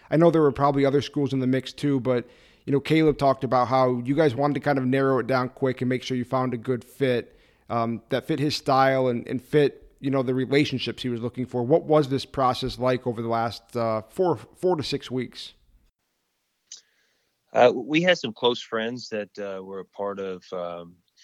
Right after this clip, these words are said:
Speaker 2: you know, and had some good relationships with some of the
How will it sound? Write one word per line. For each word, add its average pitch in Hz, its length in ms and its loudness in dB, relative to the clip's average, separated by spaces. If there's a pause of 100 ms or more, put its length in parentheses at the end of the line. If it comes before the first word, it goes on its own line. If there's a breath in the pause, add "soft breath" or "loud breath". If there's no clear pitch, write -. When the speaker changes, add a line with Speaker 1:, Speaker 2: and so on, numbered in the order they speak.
(540 loud breath)
Speaker 2:
you 90 80 -16
know, 85 540 -10
and 98 120 -8
had 104 200 0
some 95 160 -6
good 98 120 -4
relationships 92 680 -6
with 90 100 -10
some 92 300 -6
of 87 40 -8
the 87 360 -8